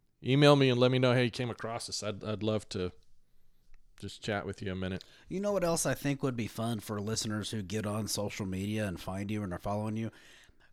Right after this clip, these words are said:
Speaker 2: Type in your top four of, or pi-, your pick four of whatever topic Mark's talking about at that time. I think that'd be a blast just for us to read, like, "Oh, these are your four most emotional songs, or your favorite Office
Speaker 1: Yeah,
Speaker 2: podca-,
Speaker 1: I'd like
Speaker 2: uh,
Speaker 1: to do
Speaker 2: episodes." I
Speaker 1: that, but
Speaker 2: think
Speaker 1: I'd
Speaker 2: that's
Speaker 1: like
Speaker 2: fun.
Speaker 1: to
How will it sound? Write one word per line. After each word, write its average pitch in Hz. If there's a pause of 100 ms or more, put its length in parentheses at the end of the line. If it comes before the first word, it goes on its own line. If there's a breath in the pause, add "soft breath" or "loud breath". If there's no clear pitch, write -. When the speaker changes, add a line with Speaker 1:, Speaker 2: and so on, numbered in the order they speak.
(220)
Speaker 2:
Type 185
in 196
your 160
top 143
four 139
of, 113 (320)
or 131
pi-, -
your 135
pick -
four 139
of 107
whatever 127
topic 117
Mark's 110
talking 110
about 87
at 85
that 90
time. 92
I 104
think 131
that'd 113
be 113
a 101
blast 110
just -
for 110
us 110
to 98
read, 104
like, 101
"Oh, 147
these 135
are 131
your 131
four 107 (140)
most 113
emotional 101
songs, 95
or -
your 123
favorite 101
Office 101 (100)
Speaker 1:
Yeah, 143
Speaker 2:
podca-, 143
Speaker 1:
I'd 131
like 175
Speaker 2:
uh, -
Speaker 1:
to -
do 123
Speaker 2:
episodes." 135
I 135
Speaker 1:
that, 120
but 127
Speaker 2:
think 120
Speaker 1:
I'd 120
Speaker 2:
that's 107
Speaker 1:
like 120
Speaker 2:
fun. 123
Speaker 1:
to 113